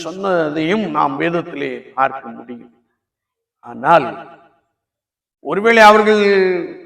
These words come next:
லோத்துவின் வீட்டை மிகவும் நெருக்கினபடியினாலே, கதவை அவர்கள் உடைக்க முயற்சித்தபடியினாலே,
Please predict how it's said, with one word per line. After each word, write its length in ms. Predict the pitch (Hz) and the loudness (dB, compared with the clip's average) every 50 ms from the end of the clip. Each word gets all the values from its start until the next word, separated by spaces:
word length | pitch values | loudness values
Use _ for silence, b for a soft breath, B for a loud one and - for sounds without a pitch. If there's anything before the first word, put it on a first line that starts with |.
| - _ _ _ _ _ _ _ _ _ _ - | -20 _ _ _ _ _ _ _ _ _ _ 0
லோத்துவின் 600 | 151 214 302 370 359 - 392 330 320 320 294 262 | 4 4 4 4 4 0 -4 -2 0 0 0 2
வீட்டை 400 | 247 269 277 269 269 285 285 254 | 2 0 0 -2 -2 -2 -2 0
மிகவும் 580 | 226 208 208 208 226 269 269 269 269 247 220 202 | 0 0 0 2 4 2 2 2 0 -2 0 2
நெருக்கினபடியினாலே, 1400 | 196 214 262 208 220 285 277 262 254 214 220 180 180 170 156 139 127 123 120 127 139 151 147 123 110 - - - _ _ _ _ _ _ _ _ _ _ _ _ _ _ _ _ _ _ _ _ _ _ | 2 2 2 0 -4 -4 -2 -2 -2 -2 -2 -4 -4 -6 -4 -4 -4 -6 -6 -6 -8 -8 -8 -8 -12 -18 -20 -20 _ _ _ _ _ _ _ _ _ _ _ _ _ _ _ _ _ _ _ _ _ _
கதவை 640 | _ - - 175 233 269 320 339 330 330 330 311 294 269 254 226 208 180 160 143 127 123 - - - _ - | _ 0 2 2 4 6 6 6 6 8 6 6 6 4 2 0 0 -2 -4 -6 -8 -10 -14 -18 -20 _ -8
அவர்கள் 320 | - 139 143 151 143 147 147 | -2 -2 0 0 -2 -4 -4
உடைக்க 580 | 143 151 180 226 277 302 - 302 302 254 233 | -6 -4 0 0 0 0 0 -2 0 2 2
முயற்சித்தபடியினாலே, 1700 | 202 175 185 196 226 269 - - - 226 214 - - 196 180 165 151 151 139 135 127 120 120 117 120 135 160 160 139 117 - - - | 2 0 -2 -2 -2 -4 -6 -8 -12 -14 -12 -10 -10 -8 -6 -6 -6 -6 -6 -6 -6 -6 -8 -6 -4 -4 -4 -4 -4 -6 -12 -16 -20